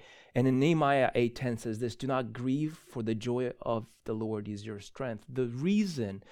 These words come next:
we are told to have joy is because the joy of the Lord is our strength. The reason we've run to functional saviors like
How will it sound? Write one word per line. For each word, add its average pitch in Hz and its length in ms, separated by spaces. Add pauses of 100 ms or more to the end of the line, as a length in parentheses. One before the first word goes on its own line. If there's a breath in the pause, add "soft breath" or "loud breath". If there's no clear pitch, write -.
(180 soft breath)
we 123 180
are 117 200
told 113 680 (260 soft breath)
to 123 100
have 117 320
joy 113 520
is 107 140
because 110 320
the 110 120
joy 139 580
of 117 180
the 110 80
Lord 104 400 (300 soft breath)
is 135 340
our 104 220
strength. - 500 (1800)
The 143 140
reason 196 480
we've 139 380 (260 soft breath)
run 165 400
to 123 140
functional 165 600
saviors 117 760
like 110 280